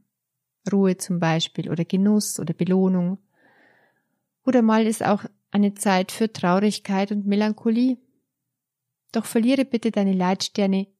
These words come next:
nie aus den Augen. Sie werden dich einfach immer wieder zurück auf den richtigen Weg führen. Sollte es gar nicht funktionieren,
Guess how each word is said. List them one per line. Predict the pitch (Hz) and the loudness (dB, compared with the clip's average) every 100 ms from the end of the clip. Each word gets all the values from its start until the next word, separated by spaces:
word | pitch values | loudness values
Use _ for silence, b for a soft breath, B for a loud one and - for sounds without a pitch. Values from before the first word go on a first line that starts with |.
| _ - | _ 0
nie | 214 233 - | 2 2 2
aus | 202 196 | -2 -2
den | - 185 | -6 -2
Augen. | 165 196 185 175 180 _ _ _ _ _ _ | 0 0 0 -4 -8 _ _ _ _ _ _
Sie | - 208 | -6 0
werden | 208 214 | 2 2
dich | 208 - | 0 -4
einfach | 196 202 196 - | -6 -6 -6 0
immer | 233 247 | 2 4
wieder | 214 214 - | 2 0 -2
zurück | - 190 220 - - | -2 0 0 -2 -6
auf | 175 - | -6 -4
den | 190 | -2
richtigen | 185 190 - 190 175 | -2 -2 -4 -2 0
Weg | 160 170 | -2 -4
führen. | - 170 160 180 _ _ _ _ _ _ _ _ _ _ _ _ _ _ _ _ _ _ _ _ _ _ _ _ _ _ | -4 -2 -2 -6 _ _ _ _ _ _ _ _ _ _ _ _ _ _ _ _ _ _ _ _ _ _ _ _ _ _
Sollte | - 247 269 | -4 -2 -2
es | 226 - | -4 -6
gar | - 185 294 | -4 -2 0
nicht | 285 - | 0 0
funktionieren, | 220 208 196 208 202 226 302 | -2 -2 0 0 2 2 -2